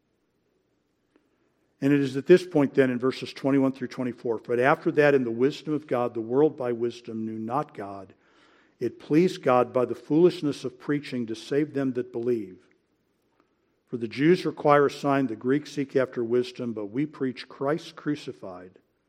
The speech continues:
unto the Jews a stumbling block, and unto the Greeks foolishness.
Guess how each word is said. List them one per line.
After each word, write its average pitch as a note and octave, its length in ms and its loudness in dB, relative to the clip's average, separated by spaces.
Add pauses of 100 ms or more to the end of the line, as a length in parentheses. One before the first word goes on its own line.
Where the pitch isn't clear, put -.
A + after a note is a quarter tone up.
(720)
unto A#2 220 -6
the A2+ 120 -4
Jews C#3 420 -2
a B2 40 -10
stumbling C#3+ 520 -2
block, A2 500 -6
and A2+ 160 -8
unto A2 260 -10
the G#2 120 -20
Greeks A2+ 640 -10 (500)
foolishness. G#2+ 880 -14